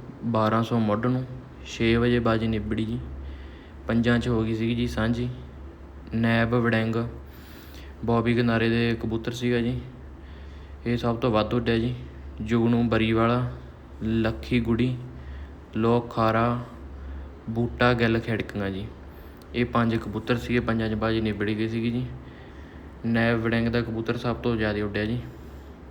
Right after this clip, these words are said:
ਫਿਰ ਆ ਗਿਆ ਜੀ ਇੱਕ ਜੁਲਾਈ ਦੋ ਹਜ਼ਾਰ ਚੌਵੀ, ਪਿੰਡ ਆ ਗਿਆ ਜੀ ਚੈਣਾ, ਜ਼ਿਲ੍ਹਾ ਆ ਗਿਆ ਜੀ ਫਰੀਦਕੋਟ।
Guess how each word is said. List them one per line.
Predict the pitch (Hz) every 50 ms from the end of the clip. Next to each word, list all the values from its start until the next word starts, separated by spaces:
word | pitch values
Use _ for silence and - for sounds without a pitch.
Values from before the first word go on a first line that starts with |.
| - - - - - - - - - - - - - -
ਫਿਰ | - 123 117
ਆ | 117 117 117
ਗਿਆ | 117 117
ਜੀ | 110 107 113 113 113 113 117 113 - -
ਇੱਕ | 123 123 - 123
ਜੁਲਾਈ | 113 113 110 110 110 110 113 113 117 113
ਦੋ | 113 113 117
ਹਜ਼ਾਰ | 113 113 113 -
ਚੌਵੀ, | - 110 107 107 104 113 113 113 117 117 - -
ਪਿੰਡ | 117 113 110 110 107
ਆ | 107 107
ਗਿਆ | 107 107
ਜੀ | 107 107 107 104 -
ਚੈਣਾ, | - 110 104 107 107 110 113 117 117 120 - - - - - - - - - - - -
ਜ਼ਿਲ੍ਹਾ | 117 110 113 117 117
ਆ | 113
ਗਿਆ | 110 107 107
ਜੀ | 107
ਫਰੀਦਕੋਟ। | 107 - - 104 107 107 - - - 113 113 113